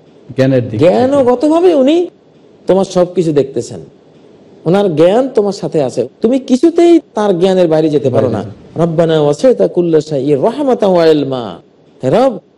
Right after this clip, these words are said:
Speaker 2: আপনার রহমত, আপনার ইলম সবকিছুকে বেষ্টন
Speaker 1: সবকিছুকে
Speaker 2: করে রেখেছে।
Speaker 1: বেষ্টন করে।
Speaker 2: আপনার ইলমের বাইরে কোনো জিনিস যেতে পারে না। ওয়া আন্নাল্লাহা আহাতা বিকুল্লি শাইইন ইলমা,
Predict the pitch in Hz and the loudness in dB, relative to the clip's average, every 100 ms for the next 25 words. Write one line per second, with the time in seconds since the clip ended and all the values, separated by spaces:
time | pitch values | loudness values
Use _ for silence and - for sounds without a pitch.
0 | - 170 208 220 185 226 277 330 285 240 | -10 -8 -2 0 0 0 0 0 0 -2
1 | 240 156 196 302 370 - _ - 302 381 | -2 2 2 0 -4 -12 _ -14 -10 -6
2 | - 339 302 285 262 - 392 302 262 214 | -2 -2 -2 0 -2 0 -2 0 0 0
3 | 165 - 135 113 - 98 - - 170 - | 0 -4 -4 -6 -8 -18 -20 -10 -8 -2
4 | 233 214 254 269 190 226 285 294 240 254 | 2 2 2 -2 0 0 0 0 0 0
5 | 214 285 330 - - _ _ 151 139 131 | 2 2 0 -6 -20 _ _ -6 -2 -2
6 | - 117 107 120 170 - _ _ _ - | -2 -2 -2 0 -2 -4 _ _ _ -4
7 | - 190 180 165 165 165 127 175 214 196 | 0 2 2 2 0 -2 -6 -4 -2 0
8 | 175 175 247 208 180 180 160 151 135 190 | -2 -2 -2 0 0 0 0 2 2 2
9 | 175 151 139 117 - | 2 0 -2 -2 -8